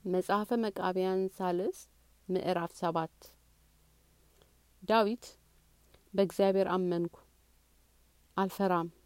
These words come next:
ሰው ምን ያደርገኛል?» ብሎ እንደተናገረ፣ በእግዚአብሔር የሚያምኑ ሰዎች ግን ፍርሃትና ድንጋጤ የለባቸውም።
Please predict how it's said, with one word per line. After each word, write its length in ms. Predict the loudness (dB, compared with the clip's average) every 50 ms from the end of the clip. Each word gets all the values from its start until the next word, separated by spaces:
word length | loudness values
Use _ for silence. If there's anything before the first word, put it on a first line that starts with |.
| _ _ _ _ _ _
ሰው 160 | -4 -2 0 0
ምን 180 | 2 2 2 2
ያደርገኛል?» 680 | 2 2 0 -2 -4 -2 -2 0 0 0 -2 -2 -4 -8 -12 _ _ -12
ብሎ 200 | -6 -4 0 2 2 2 2
እንደተናገረ፣ 720 | 2 2 2 0 0 0 0 0 0 -2 0 0 0 0 0 -2 -2 -6 -8 0
በእግዚአብሔር 560 | 0 0 0 2 0 2 2 4 4 2 2
የሚያምኑ 420 | 2 2 2 2 2 2 0 0
ሰዎች 360 | 0 -2 -4 -4 -4 -6 -8 -8 -4
ግን 180 | -2 -2 -2 -2 _ -20 -20 _ _ _ _ -2
ፍርሃትና 460 | 0 2 4 2 2 2 2 2 2 2 2 2
ድንጋጤ 500 | 2 0 0 -2 0 0 0 0 0 0
የለባቸውም። 800 | -2 -2 0 0 -2 -2 -4 -6 -6 -6 _ -4 -2 -2 -2 -2